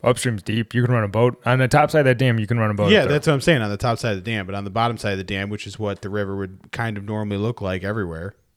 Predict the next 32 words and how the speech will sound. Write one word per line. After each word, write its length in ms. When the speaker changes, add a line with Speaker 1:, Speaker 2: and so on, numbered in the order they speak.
Speaker 2:
that's 180
probably 220
why 140
they 120
do 160
it. 120
Speaker 1:
So 500
th-, 240
th-, 160
me 160
and 80
Dad 180
used 160
to 60
talk 220
about 160
that. 200
Can 120
you 80
imagine 240
if 40
they 100
took 200
the 60
dams 340
out? 200
The 80
one 260
thing 220
I 80
don't 400
know 380